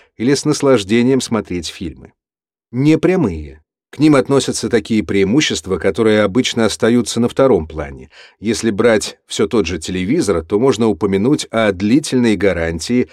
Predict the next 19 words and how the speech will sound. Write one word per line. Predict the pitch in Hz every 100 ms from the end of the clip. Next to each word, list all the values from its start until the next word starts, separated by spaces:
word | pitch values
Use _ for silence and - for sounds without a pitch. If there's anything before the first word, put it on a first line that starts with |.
| - _
менее | 127 156 143 127
прожорливом | - 135 123 127 127 104 98 98 -
энергопотреблении | 113 110 92 92 101 82 92 80 82 78 101 151 135 _ _
или | 196 214
особом | 175 135 170 151 120
покрытии | 127 143 131 - 107 95
экрана, | 107 156 180 156 117
придающем | 113 101 101 127 - 110
картинке | 95 87 80 151 151 - 127
реалистичность. | 104 104 104 95 - - 78 - 71 - - _ _ _ _ _ - - _
Скрытые. | - - 151 180 85 76 67 62 _ _ _ _ _
О | 90
них | 123 143
обычно | 104 127 - 107
не | 101 95
говорят, | 98 95 101 147 101 90
но | 95
всегда | - 90 82 104
думают. | 90 123 110 78 65 -